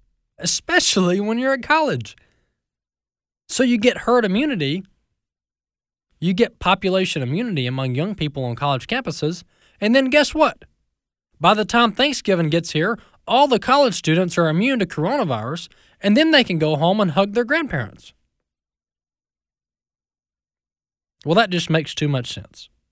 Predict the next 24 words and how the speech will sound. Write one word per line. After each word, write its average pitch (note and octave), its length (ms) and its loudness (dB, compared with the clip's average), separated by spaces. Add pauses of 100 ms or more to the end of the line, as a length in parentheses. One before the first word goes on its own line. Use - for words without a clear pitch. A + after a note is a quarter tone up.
(120)
That's G3 200 2
just - 260 -4
a A#2 60 -6
surface E3+ 500 -2
level C#3+ 240 0
view. A2+ 420 -4 (320)
That's C#3+ 220 0
too - 160 -4
simple. E3 600 2
You're E3 120 4
too D#3+ 220 0
simple-minded, A2+ 640 -4
Walker. G2+ 420 -8 (1000)
It's - 180 -2
more G3+ 180 4
complex G2+ 640 -8
than G#2 160 -8
that. D3 260 -4
Come G3 180 -2
on. F#2 280 -6 (560)
You're D#4+ 100 2
not G3+ 220 0
a G#2 40 -4
doctor. A#2 540 -2